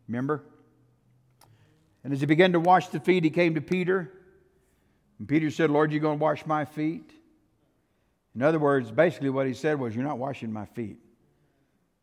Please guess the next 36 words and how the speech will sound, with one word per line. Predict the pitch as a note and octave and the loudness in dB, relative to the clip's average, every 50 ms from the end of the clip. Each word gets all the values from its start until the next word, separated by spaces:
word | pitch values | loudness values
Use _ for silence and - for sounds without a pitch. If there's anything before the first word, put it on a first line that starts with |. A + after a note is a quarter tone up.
| _ _ _ _ _ _ _ _ _ | _ _ _ _ _ _ _ _ _
You're | - A2 B2 D3+ D3+ | -6 -4 -2 -2 0
the | D3 | -2
master. | C#3 C3 B2+ B2+ A#2 - - C3+ B2+ A#2+ | -2 -2 -2 -4 -6 -8 -8 -8 -6 -4
I, | B2 B2+ C3+ - - A#2 | -4 -4 -6 -8 -8 -8
I'm, | A#2+ B2+ B2 A#2 - - - _ | -6 -6 -6 -6 -8 -14 -14 _
I'm | - A#2 B2+ C3+ | -4 -2 -2 -2
just | B2+ C3+ B2 - - | -2 -4 -6 -8 -8
your | C3+ B2 G#2+ | -10 -10 -8
servant. | - C#3+ C3 B2+ A#2+ A#2 | -6 -4 -4 -4 -4 -4
You're | A#2+ D3 F#3 A3 | -2 -2 0 2
not | G#3+ G3+ G3+ G#3 F3 | 4 4 4 4 2
gonna | F3+ F3+ E3 D3+ | 0 0 0 0
wash | E3+ G3+ G3 F#3+ - - | 0 0 0 -2 -4 -6
my | D#3+ D3+ C#3+ C3+ B2+ | -4 -2 -2 -2 -4
feet." | - - C#4 A#3 C#3 G2 - - - _ _ _ _ _ _ _ _ _ _ _ _ _ _ _ _ _ _ _ _ | -4 -6 -4 -4 -4 -6 -8 -14 -20 _ _ _ _ _ _ _ _ _ _ _ _ _ _ _ _ _ _ _ _
And | - G2+ F#2+ | -14 -14 -10
Jesus | F#2+ B2+ C#3+ D#3 C#3+ B2+ A#2 A2 | -6 -4 -4 -4 -4 -6 -8 -8
looked | D3+ D#3 E3 D#3+ C#3 | -8 -8 -6 -6 -4
at | A#2+ A2 G#2 | -4 -4 -6
him | G#2 G2+ G#2 | -6 -10 -10
and | G2+ G2+ | -10 -10
he | G#2 G#2+ G#2 | -10 -10 -12
said, | - - C#3+ C3+ A#2+ A2 G#2 F#2+ - _ _ _ _ _ _ _ _ _ _ _ _ _ _ _ _ _ _ _ _ _ _ _ _ _ _ | -10 -6 -4 -4 -4 -6 -8 -12 -18 _ _ _ _ _ _ _ _ _ _ _ _ _ _ _ _ _ _ _ _ _ _ _ _ _ _
"If | A#2 G#2+ A#2+ | -8 -4 -2
I | B2 B2+ | -2 -2
don't | B2+ B2+ A#2 A2+ | -2 -4 -4 -6
wash | A2+ A#2 G#2+ - - | -6 -6 -6 -8 -10
your | G2+ F2 | -14 -16
feet, | - - B2+ A#2 G#2 - - _ _ _ _ _ - _ _ _ _ _ _ _ _ _ _ _ _ _ _ _ - | -10 -8 -8 -6 -6 -8 -14 _ _ _ _ _ -20 _ _ _ _ _ _ _ _ _ _ _ _ _ _ _ -16
then | G#2+ A2 A2 G#2 | -12 -10 -8 -6
you | A2 A2+ A2 G#2+ | -4 -4 -4 -4
have | G#2+ G#2 G2 | -6 -6 -8
no | G2+ G#2+ G2 | -10 -10 -12
part | F#2 - - A2 G2+ - - | -12 -10 -10 -10 -10 -10 -14
with | - - - - | -20 -20 -16 -14
me." | G#2 G2+ - - _ | -14 -14 -14 -18 _